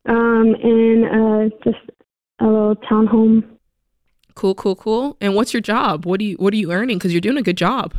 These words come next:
Speaker 2: an excellent job.
Speaker 1: Thank you. I'm, uh, I work at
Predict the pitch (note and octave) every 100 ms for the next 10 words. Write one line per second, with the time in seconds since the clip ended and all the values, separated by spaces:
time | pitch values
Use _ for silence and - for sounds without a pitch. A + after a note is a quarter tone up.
0 | - F#3 A#3+ - C4 D#3+ E3 D3 D#3+ _
1 | _ - D4 D4+ B3 A#3 A#3 _ _ _
2 | _ - B3 C4 C4 B3 - A#3 A3+ A3
3 | G#3 F#3+ B3+ D4+ E4 D4+